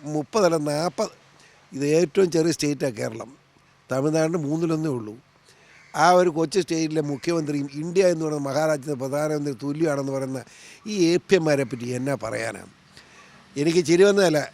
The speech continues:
ആ പിണറായി മി-, ഇപ്പോൾ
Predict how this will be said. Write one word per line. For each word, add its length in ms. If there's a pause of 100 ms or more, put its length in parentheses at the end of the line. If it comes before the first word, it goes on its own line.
(400)
ആ 160
പിണറായി 720 (800)
മി-, 280
ഇപ്പോൾ 400